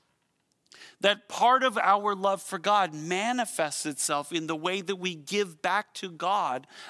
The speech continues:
out of what God has given us. And I think that there are some of us, for a variety of reasons,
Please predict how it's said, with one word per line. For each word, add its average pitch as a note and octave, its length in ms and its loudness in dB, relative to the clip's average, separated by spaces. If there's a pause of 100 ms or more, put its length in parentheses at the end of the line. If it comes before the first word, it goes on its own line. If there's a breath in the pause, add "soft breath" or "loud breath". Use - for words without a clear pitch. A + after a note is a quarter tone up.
out G3 200 2
of F3+ 140 -2
what F#3 240 -2
God E3+ 240 0
has E3+ 260 -2
given F3+ 220 -4
us. F#3+ 180 -2 (220 loud breath)
And D#3+ 160 -2
I F#3 120 0
think G#3 280 -6
that F3+ 160 -4
there F3 140 2
are D#3 40 -2
some A#3+ 240 0
of G3 120 -4
us, C#3+ 180 -4
for E3+ 160 -2
a D#3+ 60 0
variety D#3+ 500 0
of E3 160 -6
reasons, F#3+ 460 -6